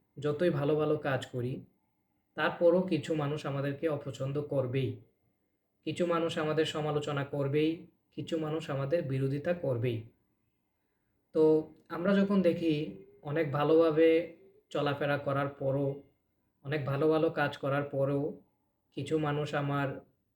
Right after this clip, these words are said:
সমালোচনা করছে, আমার বিরোধিতা করছে বা আমাকে অপছন্দ করছে, তখন আমরা হতাশ হয়ে যাই। আর এই হতাশার কারণে আমরা তখন এমন কিছু মানুষের সাথে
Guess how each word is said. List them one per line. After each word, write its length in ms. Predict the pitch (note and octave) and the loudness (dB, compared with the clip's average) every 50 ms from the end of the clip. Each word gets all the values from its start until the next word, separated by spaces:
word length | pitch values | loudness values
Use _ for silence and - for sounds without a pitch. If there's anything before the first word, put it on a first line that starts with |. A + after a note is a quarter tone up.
| _ _ _ _ _ _ _ _ _ _ | _ _ _ _ _ _ _ _ _ _
সমালোচনা 560 | - - D#3 D3+ D3+ D3+ D3 - D3 C#3 C#3 C3 | -14 -6 -4 0 0 0 0 0 0 -2 -2 -2
করছে, 560 | - C3+ B2 - - C#3+ C3+ C3+ C3+ C3 - | -2 -2 -4 -4 -4 -4 -2 -2 -2 -4 -6
আমার 260 | C#3 C3 C3+ C#3 C3+ | -6 -4 -4 -2 -2
বিরোধিতা 460 | B2 A#2+ B2+ C3+ C#3+ D3 C#3 D3 C#3+ | -2 -2 -2 -2 0 -2 -2 -2 -4
করছে 360 | C3 - C#3 - - - C#3+ | -4 -4 -6 -8 -6 -8 -8
বা 220 | C3 B2 C3 C3 B2+ | -6 -4 -2 -2 -2
আমাকে 320 | B2 B2+ B2+ B2 - C#3 | -2 -4 -6 -6 -6 -6
অপছন্দ 580 | C3+ C#3 D3 - - D#3+ D#3+ E3 D#3+ D3 D3+ D3 | -4 -4 -2 -2 -2 -4 -4 -4 -6 -4 -4 -4
করছে, 400 | - C#3+ B2 - - - D#3+ F#3 G3+ - | -4 -4 -6 -6 -6 -6 -4 -4 -4 -4
তখন 260 | - C#3 B2+ D3+ D#3 | -4 -4 -4 -4 -4
আমরা 420 | D3 D3 C#3+ D3+ F3+ G3+ - - - _ _ _ _ _ _ _ _ _ | -4 -4 -2 -2 -4 -4 -6 -10 -18 _ _ _ _ _ _ _ _ _
হতাশ 320 | - D3 - D#3 D3+ - - | -4 -2 0 0 0 0 0
হয়ে 140 | D3 C3 A#2 | -2 0 0
যাই। 180 | A#2+ A2 G#2+ - - - _ _ _ _ _ _ _ _ _ _ _ _ _ _ _ _ _ _ _ _ _ _ _ _ _ _ | 0 -2 -4 -6 -12 -18 _ _ _ _ _ _ _ _ _ _ _ _ _ _ _ _ _ _ _ _ _ _ _ _ _ _
আর 140 | - D3 D3+ | -2 0 2
এই 100 | E3 F3+ | 4 4
হতাশার 500 | F3 - D#3+ D#3+ E3 G3 F#3+ F#3+ G#3 G3 | 2 2 2 2 2 2 4 4 2 2
কারণে 580 | - G3+ F3+ E3+ D#3+ D3 D3 E3 F#3+ - - - - _ _ _ _ _ _ _ _ _ _ _ _ - | 4 4 4 4 4 2 0 0 -2 -4 -6 -10 -16 _ _ _ _ _ _ _ _ _ _ _ _ -12
আমরা 260 | - D3 D3 D#3 D3+ | -8 -4 0 0 0
তখন 560 | D3 - D3+ - - D3 D3 D3 D3 C#3+ C#3 - - _ _ _ _ _ _ _ _ _ _ _ _ _ _ _ _ _ _ _ _ _ - | 2 0 -2 -2 -2 -2 -2 -2 -4 -6 -8 -10 -16 _ _ _ _ _ _ _ _ _ _ _ _ _ _ _ _ _ _ _ _ _ -8
এমন 300 | F3 F3 F#3 G3 G3 F#3+ | -4 0 4 4 4 4
কিছু 240 | F#3+ F#3+ F#3+ - G3 | 4 2 0 2 2
মানুষের 380 | F#3+ F3 E3 E3+ E3 - F3 | 2 2 2 0 0 -2 -2
সাথে 600 | F3 - F3+ F3 - F3+ F3 E3 E3 D#3 - - | 0 0 0 2 6 6 6 6 6 4 0 -8